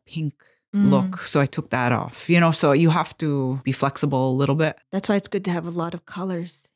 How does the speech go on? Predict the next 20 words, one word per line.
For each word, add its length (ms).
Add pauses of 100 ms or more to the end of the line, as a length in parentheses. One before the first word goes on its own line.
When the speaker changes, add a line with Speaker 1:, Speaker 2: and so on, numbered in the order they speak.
(140)
Speaker 1:
Yeah. 560 (180)
A 60
lot 160
of 100
beads. 560
Speaker 2:
A 40
lot 100
of 100
beads. 460 (300)
From 100
wherever 420
your 220
local 340
Speaker 1:
<laughs> 60
Speaker 2:
bead 180
place 320
is, 300
wherever 300
you 140
love, 460